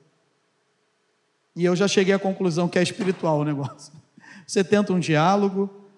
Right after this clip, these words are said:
você fala mais uma vez, você tenta outra vez, usa estratégias, cria mecanismos, usa estratégias humanas, <laughs> é educado.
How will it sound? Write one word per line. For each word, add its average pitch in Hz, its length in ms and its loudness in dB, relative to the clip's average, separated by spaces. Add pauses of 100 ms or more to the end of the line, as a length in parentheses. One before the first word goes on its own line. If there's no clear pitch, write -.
(140)
você 165 180 -2
fala 185 420 4
mais 165 220 0
uma 151 160 0
vez, 180 540 0 (680)
você - 180 0
tenta 196 320 -2
outra 175 200 0
vez, 170 540 -2 (180)
usa 208 280 2
estratégias, 185 880 -2 (520)
cria 247 300 2
mecanismos, 208 880 -4 (300)
usa 269 340 4
estratégias 214 560 0
humanas, 214 680 -6 (680)
<laughs> - 500 -12
é 262 200 2
educado. 226 760 0